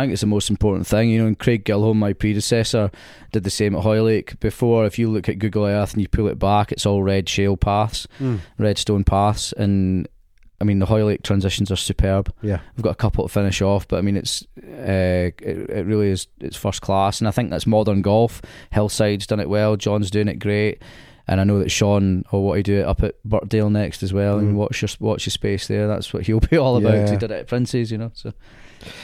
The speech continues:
Speaker 2: Right, now going on to something I can't say.
Speaker 1: Cran-sur-Sierre, Switzerland.
Speaker 2: Tell me about it.
Speaker 1: Uh, it has the Amiga Masters there.
Speaker 2: Yeah.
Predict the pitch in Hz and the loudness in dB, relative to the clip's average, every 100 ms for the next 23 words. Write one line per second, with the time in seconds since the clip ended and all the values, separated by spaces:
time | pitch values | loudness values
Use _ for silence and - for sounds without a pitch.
0 | - - - - _ 127 131 113 - 139 | -20 -20 -20 -20 _ 2 4 2 0 2
1 | 151 131 151 139 - - 135 127 139 123 | 2 2 2 2 0 0 2 2 2 0
2 | - 120 98 - - - _ - 113 120 | 2 2 2 -4 -20 -20 _ -2 2 2
3 | - 123 - 120 107 80 - - - _ | 2 0 0 0 0 0 -4 -20 -20 _
4 | - _ _ _ _ _ - - - - | -20 _ _ _ _ _ -4 -2 -2 0
5 | 98 90 87 - - _ - 143 123 104 | 0 0 -2 -8 -20 _ -2 0 2 0
6 | 90 - - - 113 110 113 113 113 131 | -2 -6 -12 -2 0 2 2 2 2 0
7 | 117 120 120 120 117 117 123 - 135 123 | 0 0 2 2 2 0 0 -2 -2 0
8 | 135 143 - - 113 | 0 0 -4 -6 -4